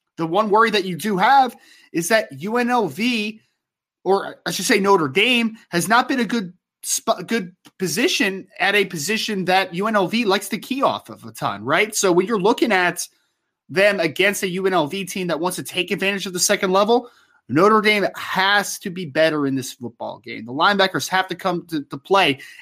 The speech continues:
It's not necessarily that they have to be dominating and they have to really, you know, they don't have to have <laughs> every tackle and have to, you know, a ton of tackle for loss, but they need to play better. They've just been a bad unit so far this year.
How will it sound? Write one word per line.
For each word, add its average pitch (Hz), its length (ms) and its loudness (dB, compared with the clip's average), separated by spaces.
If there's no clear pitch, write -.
It's 214 160 0
not 294 160 4
necessarily 240 400 4
that 208 80 2
they 202 80 0
have 185 180 0
to 190 60 -16
be 147 260 -6
dominating 226 760 0
and 175 120 -4
they 170 60 0
have 185 280 -2
to 170 100 -4
really, 185 560 -2
you 196 80 -6
know, 131 160 0
they 170 120 0
don't 226 140 4
have 196 200 0
to 180 120 -2
have 180 260 0
<laughs> 247 160 0
every 190 260 2
tackle 185 580 0
and 151 280 -2
have 165 200 -4
to, 165 180 -18
you 165 160 -2
know, 139 180 -2
a 151 320 -6
ton 208 160 -2
of 196 80 -4
tackle 196 260 -2
for 170 120 -4
loss, 240 180 2
but 196 120 -10
they 208 40 0
need 254 160 0
to 339 60 2
play 208 200 2
better. 170 440 -2
They've 170 160 4
just 220 180 -8
been 247 120 0
a 156 200 0
bad 175 320 2
unit 170 320 0
so 123 180 -6
far 123 200 -4
this 117 220 -8
year. 107 200 -4